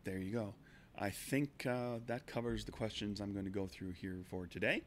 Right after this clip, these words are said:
Uh, thank you for listening. Um, that's it for now.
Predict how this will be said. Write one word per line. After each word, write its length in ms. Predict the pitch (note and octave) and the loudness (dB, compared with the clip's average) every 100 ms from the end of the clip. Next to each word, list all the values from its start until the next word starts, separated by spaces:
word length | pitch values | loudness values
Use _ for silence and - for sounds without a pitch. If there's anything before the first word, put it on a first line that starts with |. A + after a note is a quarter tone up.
| - - - - | -10 -18 -16 -8
Uh, 260 | - F2+ F2+ | -6 -4 -4
thank 320 | - G#2 G2+ | 0 0 2
you 120 | G#2+ G2 | -2 -2
for 380 | - F#2+ F#2 | 0 0 0
listening. 560 | F#2 G#2 - C#3 E3 G#3 - F#2+ | 2 2 4 2 0 -2 -4 -6
Um, 960 | F#2 F#2 F#2 F#2 F2+ F2+ F#2 F2+ E2+ - - - - - - - - | -6 -6 -6 -6 -6 -6 -6 -8 -10 -14 -20 -20 -20 -20 -20 -14 -6
that's 280 | F#2 F#2 - | -4 -4 -2
it 180 | A2 | -4
for 200 | - - | -4 -2
now. 420 | A#2 E3 D3+ B2 | 0 2 0 -4